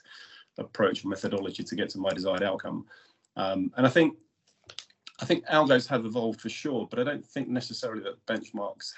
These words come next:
have. Clients essentially still want to trade at the right prices at the right time. And, you know, we,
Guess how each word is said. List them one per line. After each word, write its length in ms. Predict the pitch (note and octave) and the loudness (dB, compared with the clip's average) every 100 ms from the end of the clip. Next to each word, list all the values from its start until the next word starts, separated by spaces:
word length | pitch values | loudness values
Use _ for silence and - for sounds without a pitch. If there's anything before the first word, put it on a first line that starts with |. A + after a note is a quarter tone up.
| - | -8
have. 400 | C3 A2 F2 E2+ - _ - _ _ _ - | 0 0 0 -6 -16 _ -20 _ _ _ 0
Clients 420 | B2 A#2 - - A2+ | 4 4 0 -8 -8
essentially 400 | - G#2 - G#2 | -4 -4 -4 -10
still 320 | - A2+ G2 | -2 0 0
want 160 | F#2+ | -2
to 80 | G#2+ | -2
trade 420 | G#2 G#2+ F#2+ F#2 F2+ - - - | -2 0 0 -2 -6 -14 -14 -2
at 120 | G2 | -2
the 80 | G2 | 0
right 180 | G2+ - | -2 -2
prices 540 | A2 G2 F#2+ G2 F2 - | 0 0 0 -4 -6 -2
at 160 | F#2+ | -2
the 100 | G2+ | -2
right 220 | F#2 E2 - | -2 -4 0
time. 440 | A#2 F#2 E2+ E2+ - | 0 2 0 -6 -6
And, 420 | G2 F#2+ F#2 E2+ - | -4 -2 -4 -6 -8
you 80 | |
know, 160 | G2 F2 - | -4 -4 -4
we, 480 | G#2+ G#2+ G#2 G2+ | 2 6 6 4